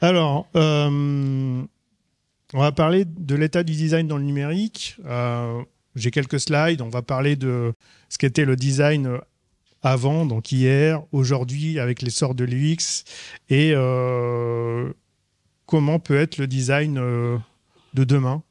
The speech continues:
en fait, avec ses opportunités et ses menaces. Euh, je vous ai affiché, euh, un peu le, la,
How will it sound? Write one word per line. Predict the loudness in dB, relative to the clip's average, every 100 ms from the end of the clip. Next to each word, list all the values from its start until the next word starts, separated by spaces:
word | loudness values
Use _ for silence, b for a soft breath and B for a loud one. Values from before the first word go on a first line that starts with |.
| -8
en | -2
fait, | -2 0 -2
avec | 0 -2
ses | -2 -2 -2
opportunités | -4 -4 -2 -2 0
et | 0
ses | 2
menaces. | 4 4 2 0 -6 _ B B B B B B -2
Euh, | 2 4 4 2 0 0 0 -2 -4 -2
je |
vous | 2 4
ai | 2
affiché, | 2 0 2 4 4 2 -2 -10
euh, | -4 -2 -2 -4 -6 -12 _ _ _ _ b b
un | 0
peu | 2 4 4
le, | 4 2 0 0
la, | -2